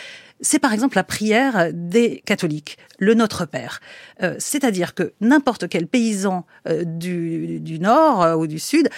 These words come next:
euh, peut appeler Dieu, euh, mon Père, euh, Notre Père. Et, euh, alors que dans le confucianisme, le, il, seul l'empereur est le Fils du ciel et peut s'adresser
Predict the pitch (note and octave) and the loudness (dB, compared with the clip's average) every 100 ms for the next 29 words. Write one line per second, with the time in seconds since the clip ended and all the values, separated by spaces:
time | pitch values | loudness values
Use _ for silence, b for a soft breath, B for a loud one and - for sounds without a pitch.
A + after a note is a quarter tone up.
0 | B B F#3 D#3 - D4 - C4 - G3+ | B B 0 0 0 2 2 0 0 2
1 | F3+ E3 G3 C#4 G4+ - _ _ - G3 | 2 2 2 2 0 -6 _ _ -2 0
2 | F3+ E3+ F3+ F#3 F3+ - B3+ D3+ - - | 0 -2 -4 -4 -2 4 4 4 -2 -12
3 | - E3+ C#3+ F3 G#3 - A3+ C#4 D3+ - | -4 -4 -4 -6 -6 -6 0 2 2 -4
4 | B B - B3 G#3+ - F3 D3 _ A3 | B B 2 6 6 4 0 -2 _ 0
5 | A3 - F#3 D#3+ F3 - - E3 B3 E4 | 0 -2 -6 -6 -8 -10 -6 -2 -2 0
6 | F3 D3+ b b G#3+ C#4+ C#4+ A#2+ - F#3+ | -2 -4 b b 2 4 4 2 -2 -4
7 | F3+ - - D4 A3 - - A#3 D#4 - | -4 -2 2 2 2 0 0 0 0 -4
8 | _ _ - D4+ A3 - F3+ E3 - - | _ _ 0 4 4 2 -6 -6 -4 -2
9 | C#4+ D#4+ - G3 - F4 F4 G#3 F3 G#3 | -2 -4 -2 -4 -2 -2 0 0 -2 -4
10 | - D4+ | -4 -4